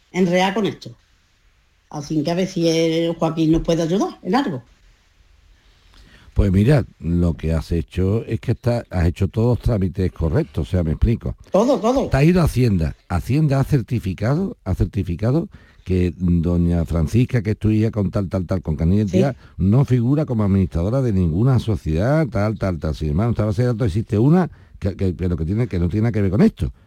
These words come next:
Speaker 2: Tal, tal, tal. Te la han, te la han
Speaker 1: Sí.
Speaker 2: certificado. Ah, tienes
Speaker 1: Sí, sí.
Speaker 2: una, tienes una sentencia judicial, tienes una sentencia judicial que
Speaker 1: Ujú.
Speaker 2: condena al Estado a que te pague la, la pensión, porque tú fue al juzgado y todo,
Speaker 1: Sí.
Speaker 2: ¿eh? Tú lo sabes
Speaker 1: Sí,
Speaker 2: esto,
Speaker 1: sí,
Speaker 2: ¿no?
Speaker 1: sí, está ido al juzgado y todo.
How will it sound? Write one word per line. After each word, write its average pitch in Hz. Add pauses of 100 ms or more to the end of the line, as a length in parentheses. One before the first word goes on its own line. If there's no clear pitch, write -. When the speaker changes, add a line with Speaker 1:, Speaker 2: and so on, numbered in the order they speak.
(140)
Speaker 2:
Tal, 95
tal, 110
tal. 98
Te -
la 82
han, 110
te 76
la 78
han 120
Speaker 1:
Sí. -
Speaker 2:
certificado. 98 (540)
Ah, 104 (180)
tienes 123
Speaker 1:
Sí, 175
sí. 135
Speaker 2:
una, 131 (200)
tienes 117
una 139
sentencia 123
judicial, 123
tienes 98
una 107
sentencia 107
judicial 113 (300)
que 101
Speaker 1:
Ujú. 98
Speaker 2:
condena 104
al 107
Estado 113
a 135
que 107
te 82
pague 120
la, 90
la 87
pensión, 85
porque 71
tú 76
fue 78
al 80
juzgado 98
y 80
todo, 196
Speaker 1:
Sí. -
Speaker 2:
¿eh? 165 (720)
Tú 87
lo 95
sabes 151
Speaker 1:
Sí, 220
Speaker 2:
esto, 214
Speaker 1:
sí, 240
Speaker 2:
¿no? 190
Speaker 1:
sí, 247
está -
ido 185
al 196
juzgado 180
y 175
todo. 269